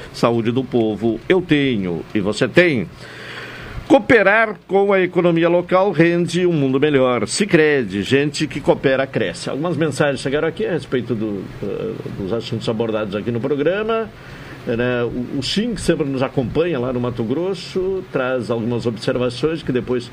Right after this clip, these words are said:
a gente vai, é, abordar algumas delas com mais calma. Também o Renato, né, que está nos ouvindo e, e até lembra, né, de que a, a, o, o, os atos, né, causados lá em Brasília,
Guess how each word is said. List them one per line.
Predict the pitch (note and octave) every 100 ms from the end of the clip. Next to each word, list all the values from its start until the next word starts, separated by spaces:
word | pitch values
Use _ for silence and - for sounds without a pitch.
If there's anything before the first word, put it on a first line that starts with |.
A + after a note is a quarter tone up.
| - - - -
a | -
gente | F#2+ A2 -
vai, | G#2+ G#2+ G2 E2+ F2 -
é, | G#2 F#2+ F#2+ F#2 F2+
abordar | - G#2+ A2+ G2+ G2+
algumas | F#2 G#2 G#2
delas | F2 G#2 F#2 -
com | -
mais | G2 G#2
calma. | - D#3 F#3 F#3 F#3+ F3 - - - - - -
Também | D#3 B2+ C#3 D#3+
o | C#3+
Renato, | E3+ C#3+ D3+ F3 - - B2 F#2 F2
né, | G#2+ B2+ A#2+
que | -
está | -
nos | A2+ G#2+
ouvindo | D3 G#2+ C3+ D#3+ E3+ E3+ F3 F3 F3 -
e, | C#3+ C3+ C3 B2+ A#2+ A2+ G#2 G2 -
e |
até | G#2 C3
lembra, | A#2+ C#3 D3 G#2+
né, | G2 A2
de | -
que | -
a, | F#2+
a, | - - F#2 F2 E2+ E2+ - - - -
o, | A2+
o, | G2+ - G2 F#2+ - F#2
os | A2
atos, | A#2+ A#2+ - E2+
né, | G2+ G#2 G2 E2+ E2+
causados | G#2 F#2+ G2+ F2
lá | F#2+
em | G2+
Brasília, | G#2 G2 F#2 D#3 F3+ A#2 F2